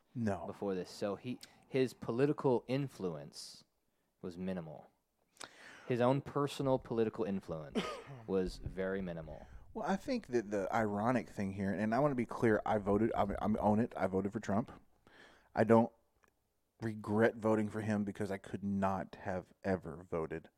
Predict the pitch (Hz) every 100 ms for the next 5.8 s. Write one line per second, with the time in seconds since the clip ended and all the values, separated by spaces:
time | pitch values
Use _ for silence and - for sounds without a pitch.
0 | _ _ _ - - - - - - _
1 | 113 123 113 - 143 101 98 - - -
2 | 107 98 95 92 104 95 - 101 95 98
3 | - 95 95 104 104 - _ _ _ _
4 | - 95 - - - 82 76 - - -
5 | 113 110 113 107 - - 98 113